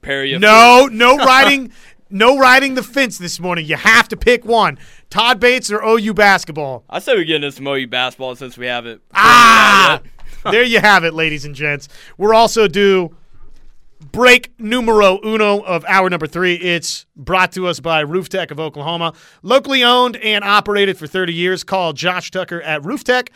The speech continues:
Speaker 2: for all of your roofing needs. Four zero five, seven zero three, forty-two forty-five, where they guarantee the highest quality workmanship in the roofing industry. Your texts coming up next on the Air Comfort Solutions text line,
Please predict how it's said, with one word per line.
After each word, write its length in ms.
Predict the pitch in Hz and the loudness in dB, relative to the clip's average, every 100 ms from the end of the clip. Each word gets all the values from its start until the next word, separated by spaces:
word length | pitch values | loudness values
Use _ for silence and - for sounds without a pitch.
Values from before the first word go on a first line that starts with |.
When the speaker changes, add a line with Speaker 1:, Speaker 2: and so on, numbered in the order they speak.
| _ _ | _ _
Speaker 2:
for 240 | - 165 | -12 -10
all 220 | 175 180 175 | -6 -4 -4
of 80 | |
your 80 | 143 | -6
roofing 340 | 139 170 165 156 | -8 -8 -8 -8
needs. 240 | 156 143 | -10 -8
Four 220 | - 381 | -4 -4
zero 300 | 226 170 147 | -4 -6 -8
five, 360 | 135 151 143 135 _ _ | -6 -4 -4 -6 _ _
seven 340 | - 190 170 156 | -10 -6 -6 -6
zero 260 | 151 147 | -8 -8
three, 480 | 135 139 143 135 127 _ _ | -10 -10 -10 -10 -12 _ _
forty-two 540 | - 185 175 170 165 | -6 -4 -4 -6 -12
forty-five, 640 | - 160 156 139 160 151 127 | -10 -8 -8 -6 -6 -6 -8
where 420 | 143 139 131 123 _ _ _ | -8 -8 -10 -14 _ _ _
they 180 | 131 202 | -4 -2
guarantee 640 | 202 240 240 233 269 - _ 139 | -2 -4 -6 -10 -12 -18 _ -12
the 120 | 156 | -4
highest 300 | 180 170 - | -2 -4 -6
quality 320 | 170 160 143 | -6 -6 -8
workmanship 580 | 151 151 147 - 147 - _ _ - | -10 -12 -14 -10 -12 -12 _ _ -2
in 200 | 208 185 | -2 0
the 80 | |
roofing 560 | 160 180 170 160 147 143 - - | -2 -2 -4 -6 -8 -12 -20 -6
industry. 560 | 175 160 151 156 135 - - - | -4 -4 -8 -10 -12 -10 -12 -6
Your 560 | 185 302 320 311 311 - | -2 2 4 4 4 -4
texts 560 | - 247 269 - - - - - - - | -4 -2 -2 -6 -12 -14 -20 -20 -20 -10
coming 280 | 226 240 233 | -4 -2 -2
up 140 | 214 | -2
next 540 | 214 233 262 - - - _ | -4 -2 0 -2 -8 -12 _
on 200 | 208 196 | -10 -6
the 260 | 185 175 180 | -4 -4 -4
Air 140 | 208 | -4
Comfort 320 | 196 208 190 180 | -4 -6 -8 -10
Solutions 480 | 190 190 175 156 | -8 -8 -8 -12
text 280 | - 190 - | -8 -8 -8
line, 340 | 185 180 175 | -10 -8 -8